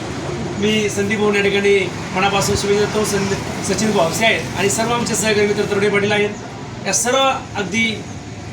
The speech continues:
मित्रांच्या वतीनं या दिलदार मित्राला वाढदिवसाच्या मनापासून शुभेच्छा देतो.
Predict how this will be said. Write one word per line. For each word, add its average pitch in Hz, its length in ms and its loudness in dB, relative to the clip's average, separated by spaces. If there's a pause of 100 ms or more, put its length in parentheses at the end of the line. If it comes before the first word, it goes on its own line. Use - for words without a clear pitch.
(500)
मित्रांच्या 240 400 2
वतीनं 190 520 0
या 180 120 4
दिलदार 202 480 2
मित्राला 185 480 0 (180)
वाढदिवसाच्या 190 520 0
मनापासून 185 380 -2
शुभेच्छा 190 280 -2
देतो. 220 220 -2